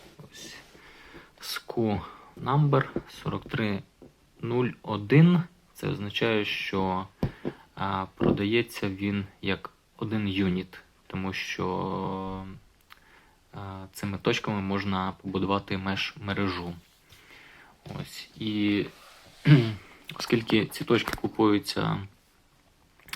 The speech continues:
за акційною ціною у п'ятнадцять доларів, а,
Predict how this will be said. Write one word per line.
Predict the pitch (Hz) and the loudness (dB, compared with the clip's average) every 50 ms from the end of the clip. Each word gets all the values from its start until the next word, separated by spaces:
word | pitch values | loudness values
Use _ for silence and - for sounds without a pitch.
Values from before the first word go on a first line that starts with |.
| - | -8
за | - 101 92 101 | -6 0 2 2
акційною | 98 - - - - 110 110 110 107 107 107 101 | 2 2 0 -2 0 0 2 2 4 2 2 2
ціною | - - - 107 107 104 101 101 98 | 0 -2 -2 -2 0 0 2 2 2
у | 98 - - 110 107 104 | 0 0 2 2 2 2
п'ятнадцять | - 104 90 113 107 101 95 - - - 104 | 2 -2 -2 0 0 0 0 -4 -8 -8 -2
доларів, | 101 104 101 101 98 98 92 98 98 - - - - _ _ - - - - - - - - - - - - - - - - - - - - - _ - - | 2 2 4 4 2 2 2 0 0 -2 -4 -10 -18 _ _ -20 -20 -20 -20 -20 -20 -20 -20 -20 -20 -20 -20 -20 -20 -20 -20 -20 -20 -20 -20 -14 _ -12 -6
а, | - 104 98 98 98 95 95 92 95 | -4 -2 0 0 0 0 -2 -4 -4